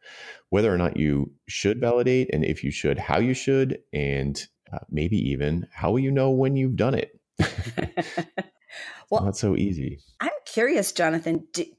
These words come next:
Speaker 2: what do you think? Should you validate your idea?
Speaker 1: Okay, so my answer depends, and it depends on what kind of idea. So if we're talking about your big idea behind your entire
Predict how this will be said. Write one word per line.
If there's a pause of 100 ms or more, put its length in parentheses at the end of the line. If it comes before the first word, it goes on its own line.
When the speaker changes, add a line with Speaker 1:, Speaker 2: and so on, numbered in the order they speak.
(120)
Speaker 2:
what
do
you
think? (140)
Should
you
validate (160)
your
idea? (360)
Speaker 1:
Okay,
so (420)
my
answer
depends,
and
it
depends
on
what
kind
of
idea. (240)
So
if
we're
talking
about
your
big
idea
behind
your
entire